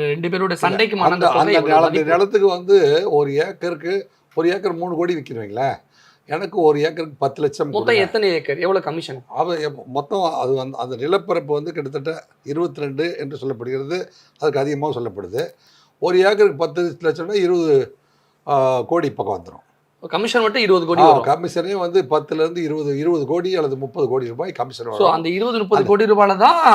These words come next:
Speaker 1: ஆம்ஸ்ட்ராங் கூட அஸ்வத்தாமன், ஆ, முறைச்சுக்கிட்டாரு, பகைச்சுக்கிட்டாரா?
Speaker 2: பகைச்சுக்கிட்டாரு.
Speaker 1: ஓகே. இப்ப சமீபத்துல ஆம்ஸ்ட்ராங்க கண்டம் துண்டமா வெட்டி கொடூரமா கொலை பண்ணிட்டாங்க.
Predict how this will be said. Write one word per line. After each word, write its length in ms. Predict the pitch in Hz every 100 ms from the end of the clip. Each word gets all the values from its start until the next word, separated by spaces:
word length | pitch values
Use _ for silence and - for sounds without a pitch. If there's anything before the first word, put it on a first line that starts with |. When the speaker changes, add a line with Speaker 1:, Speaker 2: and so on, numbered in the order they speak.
| 180 156 151 - 202
Speaker 1:
ஆம்ஸ்ட்ராங் 340 | 233 220 196 175
கூட 100 | 233
அஸ்வத்தாமன், 480 | 190 208 185 180 180 -
ஆ, 20 | 147 147 160 _ _ -
முறைச்சுக்கிட்டாரு, 500 | 185 208 208 160 170 180
பகைச்சுக்கிட்டாரா? 480 | 170 185 147 139 135
Speaker 2:
பகைச்சுக்கிட்டாரு. 360 | 156 - 90 - -
Speaker 1:
ஓகே. 180 | 135 - - - -
இப்ப 140 | 220 190 233
சமீபத்துல 540 | 240 339 311 196 185 208 196 147 - 180
ஆம்ஸ்ட்ராங்க 480 | 294 302 240 190 170 196 170 135 127 - - -
கண்டம் 260 | 226 285 247
துண்டமா 240 | 220 220 190
வெட்டி 160 | 180 - 226
கொடூரமா 460 | 226 320 277 247 220 151 131
கொலை 160 | 180 180
பண்ணிட்டாங்க. 400 | 151 127 123